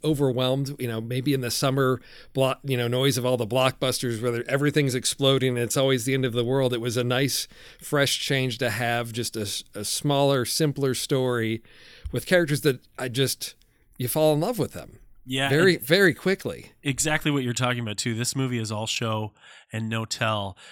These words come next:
Speaker 2: For those people that get really annoyed with exposition, like we, like we had the problem with The Mummy <laughs> the
Speaker 1: Yes.
Speaker 2: last, last month, this, this is, uh, artsy enough that it lets you learn about the characters and the story through the dialogue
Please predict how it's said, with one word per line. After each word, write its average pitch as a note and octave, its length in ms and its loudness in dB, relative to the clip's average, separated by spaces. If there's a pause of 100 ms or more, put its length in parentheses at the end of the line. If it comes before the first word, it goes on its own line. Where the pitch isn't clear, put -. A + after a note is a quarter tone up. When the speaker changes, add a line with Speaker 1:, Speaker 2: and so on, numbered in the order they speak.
Speaker 2:
For C3 120 -4
those B2+ 160 0
people C3+ 180 -4
that B2+ 80 -2
get A#2 140 -4
really B2 280 0
annoyed A2+ 320 -2
with A2 140 -8
exposition, A2+ 640 -4
like A2+ 160 -10
we, G#2+ 220 -8
like A#2 260 -10
we G#2+ 60 -8
had A2+ 180 -6
the A2+ 80 -10
problem A2 340 -4
with G#2+ 140 -10
The A2+ 80 -8
Mummy A2+ 380 -6 (200)
<laughs> - 220 -20
the C3 80 2
Speaker 1:
Yes. C#3 320 4
Speaker 2:
last, - 40 -4
last C#3 280 4
month, C#3 260 2 (340)
this, C3 380 0 (100)
this D3 320 -2
is, D3 200 0 (160)
uh, B2+ 140 0 (120)
artsy C#3+ 380 0
enough B2 340 0
that A#2+ 160 -4
it B2+ 140 -8
lets B2 320 -6
you C3 100 -2
learn A#2 320 -4
about A2+ 240 -4
the - 60 -20
characters A#2+ 500 -8
and A2 100 -8
the G#2+ 40 -8
story A2 360 -6
through G#2+ 200 -12
the G#2 40 -10
dialogue A2 560 -6